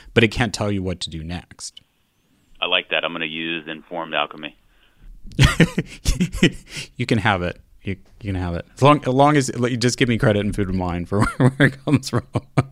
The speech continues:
Speaker 1: So in that regard, one of the questions I wanted to know is you, you,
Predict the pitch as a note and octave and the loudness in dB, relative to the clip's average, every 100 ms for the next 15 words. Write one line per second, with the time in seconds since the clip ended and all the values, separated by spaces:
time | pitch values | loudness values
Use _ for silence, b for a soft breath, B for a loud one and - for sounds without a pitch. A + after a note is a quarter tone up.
0 | - - C3 - C#3 - _ _ _ _ | -20 -6 -6 -4 -6 -6 _ _ _ _
1 | - B B B B B B B B - | -20 B B B B B B B B 2
2 | E3+ F3+ E3+ A#3+ G#3+ C3 B2 B2 D3+ D#3+ | 4 6 6 6 8 8 8 8 6 6
3 | B2+ A#2+ A#2+ A2 A2 G#2 G#2 G2+ G2+ G2 | 6 6 4 6 6 6 4 6 4 2
4 | - G2 F#2 F#2+ F#2 - G#2+ A#2+ A#2+ A2+ | 0 -2 -2 -2 -6 -10 -4 -2 -2 -2
5 | A#2 A#2 A#2 A#2 - A#2+ | 0 0 -2 -6 -14 -18